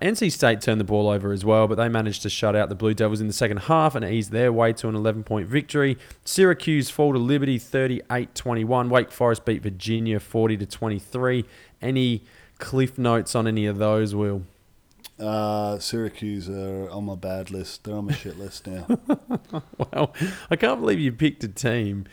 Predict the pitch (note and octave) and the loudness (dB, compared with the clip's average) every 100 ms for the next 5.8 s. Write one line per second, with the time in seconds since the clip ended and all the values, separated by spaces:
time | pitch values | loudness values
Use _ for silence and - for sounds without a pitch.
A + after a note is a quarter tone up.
0 | - - - G#2+ B2 A#2+ - G#2+ A2 G#2+ | -18 -12 -4 0 4 2 2 0 2 4
1 | G#2+ F#2+ - _ _ _ _ _ - B2+ | 2 0 -10 _ _ _ _ _ -2 -2
2 | A#2 A2+ A2 G2+ - - A#2 A#2 A2+ G#2+ | 0 2 2 0 -6 0 2 2 2 0
3 | A2 A2 A2 A2+ G#2+ - G#2+ G#2 - F#2+ | 2 2 0 -2 -4 -2 -2 -2 -4 -6
4 | G2 - _ _ _ _ - G#2+ - - | -6 -10 _ _ _ _ -4 0 0 0
5 | A#2+ A#2+ A#2 A2 G#2+ G#2+ G#2 | 2 4 2 0 -2 -4 -4